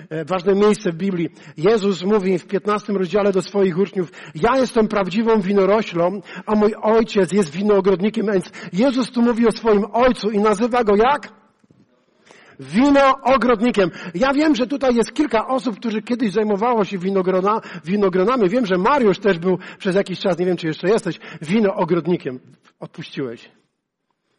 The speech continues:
Odpuściłeś. Ale pamiętam, że miałeś tam na wsi u siebie, e, t-,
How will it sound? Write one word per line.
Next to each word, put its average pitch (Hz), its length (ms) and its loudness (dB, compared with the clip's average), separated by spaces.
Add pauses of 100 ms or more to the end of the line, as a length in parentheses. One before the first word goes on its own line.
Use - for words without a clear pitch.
(220)
Odpuściłeś. - 600 -20 (240)
Ale 165 140 -6
pamiętam, 175 460 0
że 151 100 -6
miałeś 151 360 -4
tam 135 200 -10
na 139 120 -8
wsi - 200 -16
u 123 80 -12
siebie, 131 400 -10 (400)
e, 123 260 -14
t-, - 140 -20